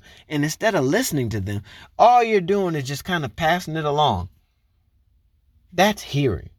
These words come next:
Now, listening. Listening is different. Listening is hearing what they're saying, receiving that shit, and then in your mind, putting the brain function to say, "Okay,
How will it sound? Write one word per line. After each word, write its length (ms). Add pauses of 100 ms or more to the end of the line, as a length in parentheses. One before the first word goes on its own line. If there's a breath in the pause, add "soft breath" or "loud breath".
(100)
Now, 280
listening. 640 (440)
Listening 520
is 120
different. 360 (840)
Listening 600
is 320 (260)
hearing 380
what 140
they're 120
saying, 460 (1200)
receiving 680
that 220
shit, 300 (1300)
and 180
then 120
in 120
your 200
mind, 400
putting 240
the 80
brain 360
function 440
to 60
say, 220
"Okay, 380